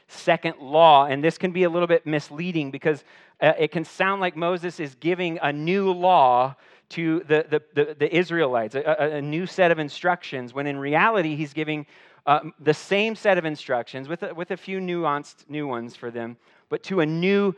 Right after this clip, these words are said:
generation of Israelites, okay? The previous generation had all died in the wilderness when they wandered,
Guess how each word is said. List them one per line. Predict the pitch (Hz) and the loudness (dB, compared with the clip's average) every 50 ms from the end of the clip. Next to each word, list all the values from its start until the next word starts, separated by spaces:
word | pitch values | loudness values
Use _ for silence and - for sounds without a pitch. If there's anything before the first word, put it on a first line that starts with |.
| _ _ _ | _ _ _
generation | - 170 170 160 151 143 147 175 190 190 - - 175 147 | 0 2 2 4 2 4 4 4 4 4 2 -2 -4 -4
of | 135 131 | -4 -2
Israelites, | 143 135 131 117 110 117 110 104 98 95 87 85 82 - _ - - _ _ _ _ _ _ _ _ _ _ | -2 -2 -2 -2 -4 -6 -6 -6 -8 -10 -12 -14 -16 -20 _ -20 -20 _ _ _ _ _ _ _ _ _ _
okay? | 117 120 127 160 165 160 - _ _ _ _ _ _ _ _ _ _ _ _ _ _ _ - _ _ - | -4 -2 -2 -2 -2 -4 -10 _ _ _ _ _ _ _ _ _ _ _ _ _ _ _ -20 _ _ -12
The | 139 | -12
previous | - - 185 208 208 226 220 - | 0 0 0 4 4 2 2 2
generation | - 190 190 180 170 165 165 170 - 196 185 | 0 0 2 2 2 2 0 0 -2 -6 -6
had | 156 156 139 139 | -4 -4 -4 -2
all | 131 127 139 147 | 0 -2 -2 0
died | 139 127 131 135 139 | 0 0 0 0 -2
in | 147 147 | -4 -6
the | 151 | -6
wilderness | 156 143 135 135 135 139 139 143 156 165 - 151 | -4 -4 -4 -2 -2 -2 -2 -2 -2 -2 -4 -6
when | 139 135 | -6 -4
they | 135 131 | -4 -4
wandered, | 123 123 120 127 143 151 151 160 - | -2 -2 -2 0 2 2 2 2 0